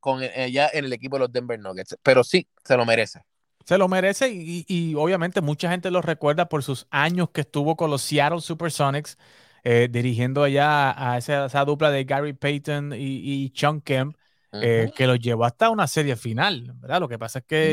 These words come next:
Speaker 1: Yep.
Speaker 2: los, se enfrentó a Jordan y, pues, obviamente a Jordan nadie le ganó
Speaker 1: Perdóname,
Speaker 2: en, en,
Speaker 1: Papa
Speaker 2: en
Speaker 1: Jordan.
Speaker 2: finales.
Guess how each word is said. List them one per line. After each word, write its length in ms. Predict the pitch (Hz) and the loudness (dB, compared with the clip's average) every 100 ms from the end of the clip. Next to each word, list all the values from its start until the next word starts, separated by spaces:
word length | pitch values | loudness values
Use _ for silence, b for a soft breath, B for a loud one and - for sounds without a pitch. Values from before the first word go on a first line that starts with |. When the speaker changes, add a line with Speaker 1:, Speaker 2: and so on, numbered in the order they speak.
| 147 | 4
Speaker 1:
Yep. 100 | 143 | 4
Speaker 2:
los, 180 | 135 - | -4 -4
se 80 | |
enfrentó 480 | 135 123 135 117 139 | -4 -2 -4 -2 0
a 60 | 147 | 2
Jordan 420 | 147 147 165 208 | 2 0 0 -2
y, 80 | 185 | -4
pues, 260 | 127 120 110 | -6 -6 -6
obviamente 640 | 117 131 123 135 131 113 - _ _ _ _ | -4 -4 -2 -2 0 -2 -4 _ _ _ _
a 120 | 117 | 0
Jordan 320 | 120 127 135 | 2 2 2
nadie 240 | 127 147 143 | 2 2 0
le 100 | 123 | -2
ganó 360 | 113 123 123 _ _ | -4 -6 -6 _ _
Speaker 1:
Perdóname, 500 | 127 117 131 127 113 | 2 6 6 6 4
Speaker 2:
en, 60 | 131 | 4
en, 60 | |
Speaker 1:
Papa 280 | 120 113 117 | 6 8 6
Speaker 2:
en 100 | 110 | 6
Speaker 1:
Jordan. 280 | 117 107 123 | 0 0 -2
Speaker 2:
finales. 560 | 120 135 127 110 - | 0 2 2 -2 -10